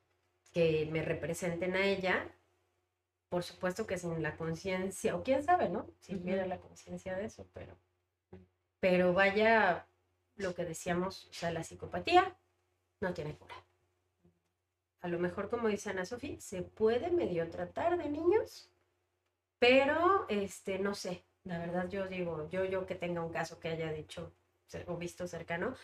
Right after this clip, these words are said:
Speaker 1: no lo sé.
Speaker 2: No, cercano no, yo he leído
Speaker 1: No.
Speaker 2: de ellos.
Speaker 1: Ajá, leído a lo mejor, yo,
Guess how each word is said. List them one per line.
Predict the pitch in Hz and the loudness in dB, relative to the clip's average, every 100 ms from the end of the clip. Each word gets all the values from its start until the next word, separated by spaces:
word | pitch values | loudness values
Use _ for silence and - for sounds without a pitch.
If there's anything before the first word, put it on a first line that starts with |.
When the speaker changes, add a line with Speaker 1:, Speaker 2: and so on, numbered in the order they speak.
| - _ _ | -20 _ _
Speaker 1:
no | 175 175 | 2 4
lo | 165 160 | 4 -2
sé. | - - - _ - | -8 -16 -20 _ -2
Speaker 2:
No, | 170 | -2
cercano | 165 - - 220 247 | -2 -8 -2 -2 0
no, | 175 | -4
yo | 147 165 | -4 -4
he | |
leído | 180 185 | -2 -2
Speaker 1:
No. | 147 | -4
Speaker 2:
de | - | -6
ellos. | - - | -6 0
Speaker 1:
Ajá, | 208 339 339 | 8 8 10
leído | 214 262 262 | 6 8 8
a | 196 | 8
lo | 175 | 4
mejor, | 180 220 | 0 0
yo, | - | 4